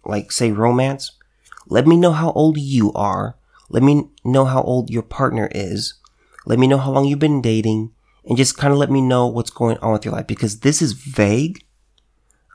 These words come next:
Um, you know, if this, you know, if these are, you know, two fifteen-year-olds, I don't know. If these, you know, if you're in your twenties, I'd have different advice. But after, I'll answer the first question. After how many dates should two people be exclusive?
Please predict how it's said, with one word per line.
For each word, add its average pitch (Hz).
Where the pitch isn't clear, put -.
Um, 107
you 123
know, 113
if -
this, 131
you -
know, 110
if 104
these 123
are, 107
you 110
know, -
two 131
fifteen-year-olds, 107
I 110
don't 104
know. 113
If -
these, 123
you 117
know, 117
if -
you're 127
in 113
your 104
twenties, 135
I'd 110
have 110
different 101
advice. 98
But -
after, 120
I'll 120
answer 151
the 139
first 120
question. -
After 120
how 131
many 160
dates 135
should 107
two 147
people 123
be 117
exclusive? -